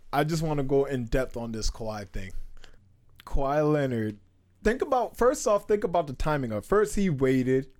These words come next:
He waited. He waited. Didn't say anything. Everyone started creating their own realities. Kawhi's gonna announce it tonight. Kawhi's gonna,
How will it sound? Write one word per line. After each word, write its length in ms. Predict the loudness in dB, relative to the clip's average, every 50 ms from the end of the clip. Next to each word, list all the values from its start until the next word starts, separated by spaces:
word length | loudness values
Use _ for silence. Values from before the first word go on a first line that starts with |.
| _ _ -20 -20 _ -20 -20 _ _ _ _ _ _ _ _ _
He 180 | -2 0 0
waited. 640 | 2 2 2 2 2 2 0 -2 -2 -4 -4 -8 -12 -8
He 160 | -2 0 0 2
waited. 520 | 4 4 2 2 2 0 -4 -6 -6 -2
Didn't 220 | 0 0 0 2
say 200 | 2 2 2 2 0
anything. 380 | -2 -4 -2 -2 -2 -4 -2
Everyone 500 | 0 2 2 2 2 2 2 2 2 2
started 480 | 2 0 2 2 2 4 2 0 0 -2 -8 -16 -20 -20 -8
creating 500 | -6 0 2 2 2 4 2 2 2 2
their 120 | 2 2 4
own 200 | 4 2 0 0
realities. 560 | 0 2 2 2 2 2 0 -2 0 0 0 0 0 -4 -10 -10
Kawhi's 320 | -4 -2 -2 -2 0 0
gonna 160 | 0 -2 -2 -2
announce 260 | -4 -6 -6 -6 -4 -6
it 120 | -4 -2
tonight. 380 | -2 -2 -2 -2 -8 -8 -10 -14 -20 -20 -20 -8
Kawhi's 320 | -2 0 0 0 0 -2
gonna, 320 | -4 -4 -2 -2 -2 -4